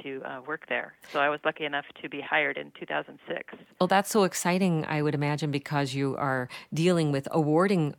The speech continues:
Speaker 2: fellowships to people now, and as a recipient,
Speaker 1: Mm-hmm.
Speaker 2: I bet that you really know what that means.
Speaker 1: Yeah, I mean, it's, it's, it's wonderful, and the fellowships program has definitely grown, and it's wonderful. This year, we've, our fellowships are for thirty-five hundred dollars. I think when I got mine, it was,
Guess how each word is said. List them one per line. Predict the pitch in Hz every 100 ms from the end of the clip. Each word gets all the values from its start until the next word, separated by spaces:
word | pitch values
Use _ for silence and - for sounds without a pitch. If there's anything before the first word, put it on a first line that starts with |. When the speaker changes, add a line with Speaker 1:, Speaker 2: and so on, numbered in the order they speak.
| _ _ _ -
Speaker 2:
fellowships | - 160 139 - 156 - -
to | - 160 147 143
people | - 156 135
now, | 151 240 208 127 - -
and | 143 139
as | - 147 135
a | 143
recipient, | 139 - 233 190 135 135
Speaker 1:
Mm-hmm. |
Speaker 2:
I | 147
bet | 165 160
that | 156 - -
you | 170
really | 165 170 156
know | 151 151
what | 151 - 165
that | 151
means. | 185 220 123 135 - _
Speaker 1:
Yeah, | 285 415
I | 208 - 202
mean, | 214 214
it's, | 214 -
it's, | 220 214 - -
it's | 220 208
wonderful, | 202 233 240 - 220 202 190 - _ _ -
and | 190 185 175
the | 190
fellowships | - 214 220 - -
program | 196 190
has | 185 -
definitely | 185 190 180
grown, | 170 175 175 196
and | 180 165
it's | 156
wonderful. | 170 170 180 170 160
This | 147 170
year, | - 160
we've, | 156 160 - - -
our | 156
fellowships | 151 160 156 - 151 - 139
are | 151
for | -
thirty-five | 147 170 165 156 151
hundred | 160 156
dollars. | 143 143 147 156
I | 147
think | 185 165
when | 151
I | 151
got | 151
mine, | 151 151
it | 147
was, | -